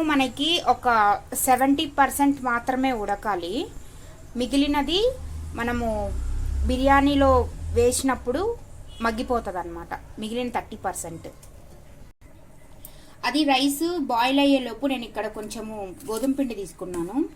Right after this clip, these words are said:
ఆవిరి పోకుండా ఉండేందుకు. ఆ, ఆ గిన్నె చుట్టూరు కవర్ చేయడానికి, ప్లేట్కి గిన్నెకి మధ్యలో ఉండే గ్యాప్ని కవర్ చేయడానికి గోధుమ పిండి చపాతీ పిండిలాగా కలుపుకుంటున్నా.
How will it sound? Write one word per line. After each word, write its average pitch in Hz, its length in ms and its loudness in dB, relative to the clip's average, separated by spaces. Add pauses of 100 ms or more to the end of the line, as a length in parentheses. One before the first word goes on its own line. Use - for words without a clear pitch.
(460)
ఆవిరి 277 340 0
పోకుండా 233 440 -6 (120)
ఉండేందుకు. 208 560 -6 (600)
ఆ, 202 60 -4 (560)
ఆ 196 40 -2 (200)
గిన్నె 254 320 0
చుట్టూరు 277 360 -4 (100)
కవర్ 220 280 -4
చేయడానికి, 196 480 -6 (560)
ప్లేట్కి 277 600 -2 (920)
గిన్నెకి 277 420 4 (180)
మధ్యలో 262 340 4 (100)
ఉండే 233 180 -6 (140)
గ్యాప్ని 233 480 0 (160)
కవర్ 233 260 -6
చేయడానికి 214 540 -4 (560)
గోధుమ 247 360 2
పిండి 247 280 0 (440)
చపాతీ 254 460 -2
పిండిలాగా 220 520 -4
కలుపుకుంటున్నా. 190 720 -6